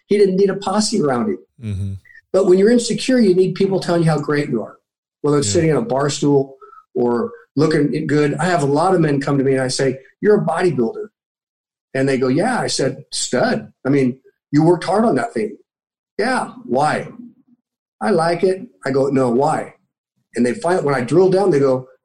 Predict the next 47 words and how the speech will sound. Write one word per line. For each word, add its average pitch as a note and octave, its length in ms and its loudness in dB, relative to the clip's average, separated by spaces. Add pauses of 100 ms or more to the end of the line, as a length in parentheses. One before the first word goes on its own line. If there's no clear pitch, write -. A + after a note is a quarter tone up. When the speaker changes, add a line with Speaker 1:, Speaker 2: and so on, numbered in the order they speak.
Speaker 1:
"'Cause G#3 140 -2
of F#3+ 120 -2
poor C3+ 200 0
self-worth. B2+ 580 -2 (800)
'Cause - 240 -14
I D3+ 120 0
didn't D#3+ 160 2
think D#3+ 120 -2
I D3 40 -2
was C#3 100 -2
much D3 240 0
of C#3 60 2
a C3 40 4
man, C#3+ 480 0 (120)
so - 100 -4
I C#3+ 80 0
had D3 80 0
to C#3+ 60 -6
put D3+ 120 0
on D3 120 0
a B2+ 40 0
bunch C#3 220 0
of B2+ 80 2
muscles C3 640 0 (100)
Speaker 2:
Hmm. A2 120 -12 (260)
Speaker 1:
so D3 220 0
that C#3 100 0
I C3+ 200 -2
acted C3 340 -2
like C3 180 -2
a B2+ 60 0
man. C3+ 280 0
People C3 280 -2
looked D3 180 0
at D3 60 -6
me B2+ 100 0
different. A2 320 -2
But B2 100 -2
inside, C#3+ 680 -2 (380)
it B2+ 60 0
was B2+ 120 0
a B2+ 80 -2
cover-up C#3+ 400 -2
for B2+ 100 -4
the C3 120 0
insecurity B2 500 -2
inside." A2+ 500 -6